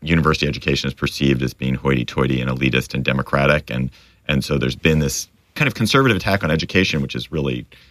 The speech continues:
bad and unsettling. We do not want to reduce the cultural capital that elite universities have down to zero. That is a bad system. Those, these elite universities, in fact, universities in general,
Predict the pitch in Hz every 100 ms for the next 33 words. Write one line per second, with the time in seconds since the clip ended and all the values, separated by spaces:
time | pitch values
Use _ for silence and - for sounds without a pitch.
0 | _ - 87 78 64 58 65 71 - 76
1 | 71 50 - _ _ _ - 82 80 104
2 | 104 107 85 87 - 82 78 82 90 -
3 | 80 - 80 76 - 85 85 73 69 67
4 | 67 69 69 - - _ _ _ 78 69
5 | 69 - 67 - 85 67 - 69 69 73
6 | 73 78 69 60 64 67 67 65 64 65
7 | 65 78 - 69 60 65 64 - - -
8 | 71 76 71 67 67 69 87 - 67 73
9 | 71 82 73 - 92 87 92 101 95 90
10 | 104 120 78 57